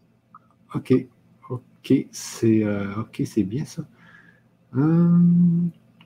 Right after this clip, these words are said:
donc, merci Hélène pour cette belle formation.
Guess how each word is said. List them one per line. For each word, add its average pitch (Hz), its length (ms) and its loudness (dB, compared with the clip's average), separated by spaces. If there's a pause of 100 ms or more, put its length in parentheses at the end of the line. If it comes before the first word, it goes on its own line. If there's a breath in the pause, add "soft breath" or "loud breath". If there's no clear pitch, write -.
(640)
donc, 143 420 -6
merci 131 680 -4
Hélène 127 340 -2
pour - 200 -16
cette - 420 -10
belle 120 320 -2
formation. 156 1300 -8